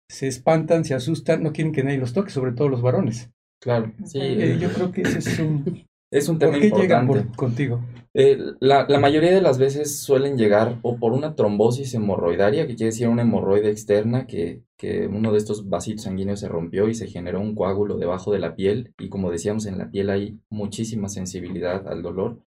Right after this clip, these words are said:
Speaker 2: y eso sí los lleva a, a buscar una atención médica. O la otra es, eh, un sangrado ya que, que es profuso, ¿no? Que no para o que se presenta de manera frecuente.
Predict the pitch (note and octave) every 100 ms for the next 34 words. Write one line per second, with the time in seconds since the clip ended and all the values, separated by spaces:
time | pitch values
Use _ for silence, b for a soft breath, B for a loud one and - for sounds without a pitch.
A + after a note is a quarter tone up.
0 | _ _ _ G#2 G2 G#2 G#2+ G#2+ G2 F#2+
1 | F#2+ F#2 F#2 F2+ - F2+ F2 - - F2+
2 | F2+ - F2+ F#2+ F#2 F#2 F2+ F#2 - _
3 | F#2 F#2+ F#2 G2 G2 G2 F#2+ G2 A#2 -
4 | - _ _ _ - C3 C#3+ A2+ G#2+ A#2
5 | A2+ A2+ - - G2 F#2 F2+ F#2 - G2+
6 | F#2+ F#2+ F#2 F2+ F#2 F#2 F2+ E2+ F2 F2
7 | - - - - - - F2+ F2 - -
8 | E2 G2 - F2+ F#2 F#2+ G2+ G2 F2+ -
9 | - F2 - F#2 G2 F#2 F2+ F2+ F#2 F#2
10 | F2+ - A2 A#2 A2+ D2+